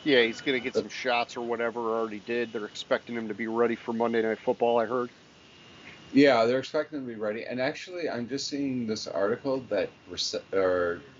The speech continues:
Speaker 2: uh, not Brissett, uh, the, the, the, the backup in, uh, Miami.
Speaker 1: Bridgewater.
Speaker 2: Bridgewater is out.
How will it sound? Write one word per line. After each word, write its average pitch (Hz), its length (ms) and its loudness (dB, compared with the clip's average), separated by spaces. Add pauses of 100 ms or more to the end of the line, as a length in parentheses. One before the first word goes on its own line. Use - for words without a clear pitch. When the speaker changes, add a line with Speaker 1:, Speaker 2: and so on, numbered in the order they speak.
(140)
Speaker 2:
uh, 80 400 -4 (1200)
not - 160 -2
Brissett, - 380 -2
uh, 78 380 2 (1800)
the, 151 160 -4 (160)
the, 139 180 2 (220)
the, 127 140 -2 (200)
the 123 180 0 (300)
backup 95 460 0
in, 78 200 -8
uh, 71 400 -8
Miami. 76 540 -4 (240)
Speaker 1:
Bridgewater. 117 540 4 (400)
Speaker 2:
Bridgewater 120 500 2 (540)
is 98 720 -2 (340)
out. 85 240 -2